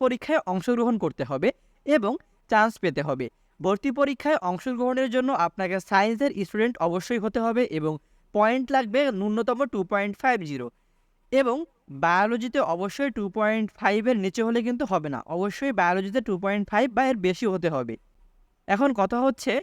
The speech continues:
টু পয়েন্ট ফাইভ জিরো হলে যে চান্স পাবেন বিষয়টা কিন্তু আসলে এমন না, কারণ এখানে অনেক কম্পিটিশন থাকে। দেখা যায় সাত পয়েন্টের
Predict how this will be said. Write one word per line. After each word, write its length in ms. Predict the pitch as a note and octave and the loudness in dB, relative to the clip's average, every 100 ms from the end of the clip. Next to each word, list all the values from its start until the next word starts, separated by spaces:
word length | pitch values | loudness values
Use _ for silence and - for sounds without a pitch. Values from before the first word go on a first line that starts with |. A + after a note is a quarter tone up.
| - _ _ - | -6 _ _ -6
টু 80 | C4 B3 | -4 0
পয়েন্ট 260 | C#4 C#4+ C4 | 2 0 0
ফাইভ 160 | A3 G#3+ G#3 | 0 0 0
জিরো 140 | B3 F#3+ | -2 0
হলে 160 | G3 A3+ | 0 0
যে 60 | B3+ A#3+ | 0 0
চান্স 200 | G#3 G#3+ - | 2 0 0
পাবেন 240 | A#3 G#3+ B3 | 2 2 0
বিষয়টা 240 | G3 A3 A#3 | -2 -2 -2
কিন্তু 140 | A3+ A#3+ | 0 -2
আসলে 180 | A3+ C4 - D#3+ | 0 -2 0 -2
এমন 160 | D#3 C#3 | -2 -2
না, 80 | A#2+ - _ _ _ _ - | -4 -8 _ _ _ _ 0
কারণ 260 | A#3 A3+ C4 - F3+ | 2 4 2 0 -2
এখানে 280 | A3 A3+ B3+ B3+ F#3 | 0 2 2 0 0
অনেক 180 | G#3 C4+ - | 2 0 2
কম্পিটিশন 520 | G3 F3+ G3+ F#3 A3 E3+ | 0 0 -2 -4 -4 -4
থাকে। 220 | D#3 - B2 _ _ _ - | -6 -8 -12 _ _ _ -2
দেখা 200 | F#3+ B3+ B3+ | 0 2 0
যায় 160 | C#4 E4+ _ _ - | 0 -2 _ _ -2
সাত 200 | G#3 G#3+ - B3+ | 2 2 2 0
পয়েন্টের 340 | A#3+ A#3 B3+ | 0 0 0